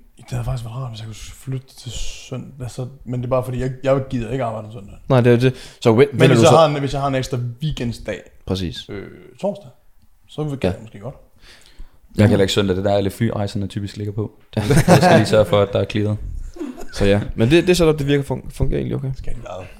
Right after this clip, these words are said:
Speaker 1: private
Speaker 2: Synes jeg.
Speaker 1: jet?
Speaker 3: Og du, er det jo også, øh, du er f-, først nu begyndt at køre klienter ned i den nye location?
Speaker 2: Ny, nye location, det er
Speaker 3: Rask.
Speaker 2: Rask. Øh, ja, det åbnede jo, øh, ja, da tingene åbnede der i, i maj, ikke?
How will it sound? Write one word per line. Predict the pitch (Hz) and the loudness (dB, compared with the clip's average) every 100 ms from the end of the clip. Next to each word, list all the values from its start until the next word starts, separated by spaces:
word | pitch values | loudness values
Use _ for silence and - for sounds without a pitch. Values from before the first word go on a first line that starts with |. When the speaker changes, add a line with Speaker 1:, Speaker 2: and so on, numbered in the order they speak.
| - | -18
Speaker 1:
private | 98 | -12
Speaker 2:
Synes | 98 117 | -6 -4
jeg. | 123 | -6
Speaker 1:
jet? | - - - | -8 -14 -6
Speaker 3:
Og | - 117 | 0 0
du, | 127 127 | 2 4
er | 123 | 4
det | 110 139 | 6 6
jo | 135 | 6
også, | 131 131 120 | 4 4 2
øh, | 113 | 2
du | 120 | 2
er | |
f-, | 117 - - | -2 -8 -12
først | - 139 - - 127 | 0 0 0 -4 0
nu | 143 | 2
begyndt | 147 139 139 | 0 0 0
at | 123 | 2
køre | 131 | 0
klienter | 120 135 120 | 0 2 2
ned | 117 | 2
i | 123 117 110 | 2 0 -2
den | 101 110 | 0 -2
nye | 120 123 123 | 0 0 0
location? | 113 143 147 131 - 104 - - | 0 2 2 2 -2 -6 -16 -4
Speaker 2:
Ny, | 123 | 0
nye | 143 135 143 | 2 4 4
location, | 175 143 147 160 | 4 4 2 4
det | 135 | 4
er | |
Speaker 3:
Rask. | 107 110 143 - | 6 6 6 2
Speaker 2:
Rask. | - - - 123 117 113 110 | -2 -12 0 4 6 6 4
Øh, | 107 | 4
ja, | 110 135 - _ - | 4 2 -2 _ -6
det | 127 127 | -4 2
åbnede | 135 156 147 | 2 4 2
jo, | 117 107 101 | 4 4 2
øh, | 98 98 - - | 2 0 -4 -10
ja, | 104 | -8
da | 104 | -6
tingene | - 113 107 | -4 -4 -2
åbnede | 113 | -4
der | 113 101 | -4 -4
i, | 95 95 98 | -4 -8 -8
i | 101 | -4
maj, | 101 | -2
ikke? | - | -2